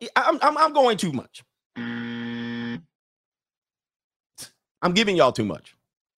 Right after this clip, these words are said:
The same thing with the W N B A and the equal pay. Even though it doesn't make sense, who's driving it? It's the media. So who are the media? Who is the, who do they represent? Are they, let me go to, it's too much.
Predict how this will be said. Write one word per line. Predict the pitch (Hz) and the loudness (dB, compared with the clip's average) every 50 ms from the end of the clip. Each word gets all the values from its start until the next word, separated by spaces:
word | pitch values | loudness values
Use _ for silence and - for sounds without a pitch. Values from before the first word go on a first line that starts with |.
| _ _ _ | _ _ _
The | - | -4
same | 135 - 208 202 196 | -2 0 0 0 -2
thing | 214 208 | -4 -2
with | 175 180 | -2 -2
the | - 170 | -2 2
W | 156 165 160 160 160 160 | 0 0 0 0 0 -2
N | 156 151 | -2 -2
B | 139 139 143 143 | -2 -2 0 0
A | 143 143 139 131 | 0 0 -2 -4
and | 123 123 | -4 -6
the | 123 - 143 | -6 -6 -8
equal | 131 - 143 | -6 -4 -6
pay. | - - 131 113 82 64 - _ _ _ | 0 0 0 -2 -2 -8 -16 _ _ _
Even | 196 220 254 277 | -6 -4 0 2
though | 233 214 202 | 4 4 4
it | 190 165 | 4 4
doesn't | 160 165 156 160 156 | 2 2 2 2 0
make | 143 139 - | 0 -2 0
sense, | - 185 175 131 - - - _ _ _ _ _ _ | 0 0 0 0 -4 -12 -16 _ _ _ _ _ _
who's | - 160 131 123 | -2 -2 0 2
driving | 117 139 123 123 113 95 95 92 | 2 4 2 2 2 -2 -6 -10
it? | 85 _ | -10 _
It's | - 120 | -10 -8
the | - 143 | -6 -4
media. | 147 156 139 104 85 82 | -4 -2 -2 -4 -6 -2
So | - 120 | 0 0
who | 120 127 135 165 185 180 | 0 2 0 2 2 2
are | 175 | 0
the | 160 160 | 0 -2
media? | 165 196 208 180 113 85 - - - | -6 -6 -6 -6 -8 -10 -10 -10 -2
Who | - 160 185 | 0 0 0
is | 180 | 0
the, | 165 - - _ _ _ _ _ _ _ _ _ _ _ _ _ | -2 -6 -6 _ _ _ _ _ _ _ _ _ _ _ _ _
who | 127 156 196 | 0 0 2
do | 180 170 | 2 2
they | 180 175 | 2 4
represent? | 165 170 170 170 160 151 170 143 - _ | 4 2 2 0 -2 -4 -4 -4 -6 _
Are | 110 120 123 | -4 -2 0
they, | 127 123 123 120 120 _ _ _ _ _ _ _ _ _ _ - | 0 -2 -2 -2 -4 _ _ _ _ _ _ _ _ _ _ -10
let | 131 127 | -8 -8
me | 113 95 | -8 -8
go | 71 67 67 | -10 -12 -18
to, | _ - _ | _ -18 _
it's | 101 117 117 - | -12 -12 -12 -10
too | - - | -12 -12
much. | - - - _ - - | -12 -12 -16 _ -20 -20